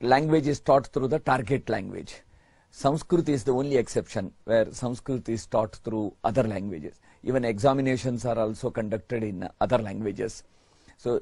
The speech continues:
that is the problem in Sanskrit education today. So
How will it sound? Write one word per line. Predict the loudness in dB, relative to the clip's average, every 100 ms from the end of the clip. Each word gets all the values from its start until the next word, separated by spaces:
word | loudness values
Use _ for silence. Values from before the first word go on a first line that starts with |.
| 0
that | 2 4
is | 2 -2 -10 _ _
the | -14 -12 6 8 8
problem | 6 2 2 4 2 0 -8 _ _ _ -6
in | -4 -4 -10
Sanskrit | -6 -6 -4 -6
education | -6 -6 -4 -4 -4 -6
today. | -4 -4 -4 _ _ _ _ _ _
So | -4 -2 -2